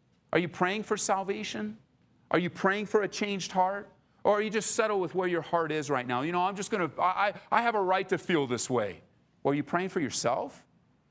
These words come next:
Because when I, when I read the scriptures, when you and I gave our lives to Jesus Christ, we gave up our rights. We no longer have rights to stand upon. We are bondservants, aren't we?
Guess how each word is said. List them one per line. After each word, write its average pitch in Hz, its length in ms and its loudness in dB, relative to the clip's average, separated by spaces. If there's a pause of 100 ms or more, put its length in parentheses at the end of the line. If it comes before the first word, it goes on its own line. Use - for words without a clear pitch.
(120)
Because 160 280 2
when 156 100 2
I, 247 180 0
when 170 260 2
I 214 80 0
read 226 180 -2
the 165 80 0
scriptures, 196 480 -2
when 160 120 0
you 208 100 -2
and 208 100 0
I 202 80 0
gave 185 220 0
our 175 100 2
lives 180 280 0
to 180 60 -4
Jesus 180 400 -2
Christ, 196 320 2
we 208 80 0
gave 208 220 2
up 269 160 -2
our 214 160 4
rights. - 640 -2 (1080)
We 165 100 4
no 247 120 2
longer 277 280 2
have 226 240 0
rights 180 440 0
to 190 100 -2
stand 262 380 0
upon. 185 440 0 (240)
We 226 220 2
are 175 360 2 (680)
bondservants, 127 720 0
aren't 117 160 0
we? 92 180 -14